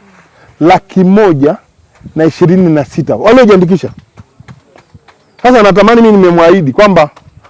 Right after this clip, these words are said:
kwa heshima tulionayo mimi na ninyi, na nawajua, tukampeni heshima mwe-, Mheshimiwa Rais. Kwa sababu chama chetu kimeshampa heshima yeye kuwa mgombea, yeye mgombea na mgombea mwenza Dokta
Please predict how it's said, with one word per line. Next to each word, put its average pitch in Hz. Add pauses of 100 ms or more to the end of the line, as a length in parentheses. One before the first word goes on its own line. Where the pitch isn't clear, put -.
(100)
kwa 180
heshima 208 (100)
tulionayo 190
mimi 196
na 160
ninyi, 165 (880)
na 175
nawajua, 180 (420)
tukampeni 156
heshima 131
mwe-, 113
Mheshimiwa 110
Rais. 92 (1600)
Kwa 180
sababu 233
chama 196
chetu 277
kimeshampa 202 (140)
heshima 202
yeye 175
kuwa 220 (880)
mgombea, 165
yeye 202
mgombea 160 (560)
na 147
mgombea 147
mwenza 156 (520)
Dokta 156